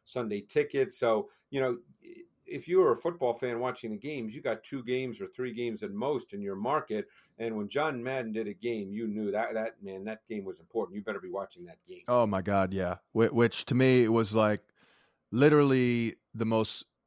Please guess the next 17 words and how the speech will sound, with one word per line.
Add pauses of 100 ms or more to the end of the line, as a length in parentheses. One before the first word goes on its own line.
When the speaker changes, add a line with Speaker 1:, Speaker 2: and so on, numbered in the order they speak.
(160)
Speaker 2:
flattering
thing
probably
that's
ever
happened
to
me (380)
for
John
Madden
to, (160)
to
say
really
anything
positive